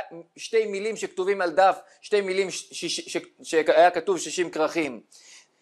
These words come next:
דמרי אורייתא אמרין מילין דשחוק ודברים בטלים בדאורייתא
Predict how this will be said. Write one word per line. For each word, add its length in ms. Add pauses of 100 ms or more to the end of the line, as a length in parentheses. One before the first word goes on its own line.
(220)
דמרי 720
אורייתא 720
אמרין 460
מילין 340
דשחוק 640
ודברים 460
בטלים 420
בדאורייתא 760